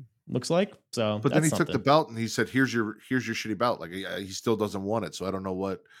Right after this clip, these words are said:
Speaker 2: It felt like one of those weird Marvel end credit scenes where, like, they're just eating shawarma for no reason and it has no effect on the fucking rest of the show.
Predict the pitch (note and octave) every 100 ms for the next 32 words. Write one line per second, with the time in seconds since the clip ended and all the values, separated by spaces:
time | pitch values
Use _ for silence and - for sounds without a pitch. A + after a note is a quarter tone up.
0 | - - - A2 C#3 C3 B2+ B2+ B2 A2
1 | A#2 G#2+ G#2 G#2+ A#2 A#2+ G#2 G2 G#2+ A2
2 | A#2 A#2 - A#2 A2+ - B2 B2 G#2+ G#2
3 | F#2+ F#2 F#2 F2 _ _ - G#2 G#2+ G2
4 | G#2+ G#2+ - - G2 G#2 A2 A#2 A#2 A2+
5 | A#2+ A#2 A#2+ F#2+ F#2 G2 F2 F#2+ F#2 F#2
6 | - G2 - F#2 F#2 - F#2+ F#2 F2+ F2+
7 | F#2 F#2 - F2+ - F2+ E2+ G2+